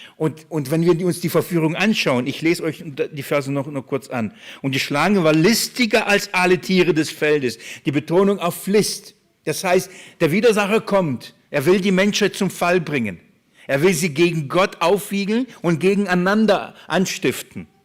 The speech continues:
Und wie macht er das? Listig. Es ist nicht offensichtlich. Wenn, wenn wir von einem Kampf hier, wenn die Rede von einem Kampf ist, und dann ist es nicht,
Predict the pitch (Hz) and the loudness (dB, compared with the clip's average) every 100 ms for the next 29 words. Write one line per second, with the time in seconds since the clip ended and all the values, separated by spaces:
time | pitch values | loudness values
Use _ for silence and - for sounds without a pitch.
0 | _ _ _ _ _ _ - 147 165 156 | _ _ _ _ _ _ -8 -4 -2 0
1 | 175 - 190 226 262 - _ _ _ - | -2 -4 -2 -2 -4 -14 _ _ _ -2
2 | 170 226 - - 107 - - - 160 175 | 2 2 0 -8 -12 -14 -20 -6 -4 -2
3 | 190 226 190 190 196 233 170 170 - 113 | -4 -2 -2 -2 -2 -2 0 -2 -2 -8
4 | 107 - - 131 165 202 185 170 175 185 | -10 -14 -12 0 0 0 -4 -2 2 2
5 | 185 185 160 160 165 - 202 277 - - | 0 -4 -2 -4 -4 -4 -2 -2 -4 -16
6 | - 156 151 156 156 151 147 139 156 151 | -12 -4 0 0 -4 -14 -16 -10 -6 -6
7 | 147 - 143 139 170 180 170 143 135 - | -8 -12 -6 -2 0 -2 -4 -4 -4 -4
8 | 240 240 - 131 - - - - - 135 | -4 -4 -2 -6 -6 -20 -20 -12 -4 -2
9 | 127 - - 151 165 175 185 - 170 208 | -4 -12 -6 -2 0 -2 -2 -2 2 2
10 | - - | 0 -12